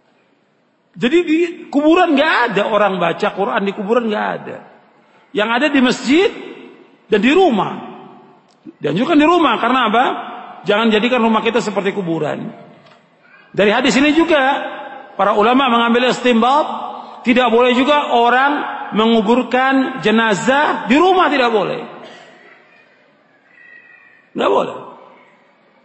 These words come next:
Karena jangan jadikan rumah kamu seperti kuburan. Karena dari zaman Nabi sudah ada kuburan itu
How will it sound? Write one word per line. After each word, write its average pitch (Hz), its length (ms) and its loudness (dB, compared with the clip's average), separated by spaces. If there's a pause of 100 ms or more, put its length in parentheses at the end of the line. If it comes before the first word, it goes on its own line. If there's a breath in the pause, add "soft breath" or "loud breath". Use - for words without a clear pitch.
(140)
Karena 208 240 -2
jangan 196 320 -4
jadikan 196 320 -2
rumah 220 160 -2
kamu 233 160 0
seperti 247 240 -2
kuburan. 269 480 -2 (480)
Karena 247 240 2
dari 220 80 0
zaman 240 240 2
Nabi 254 400 0
sudah 247 240 0
ada 269 160 0
kuburan 240 480 2
itu 240 220 4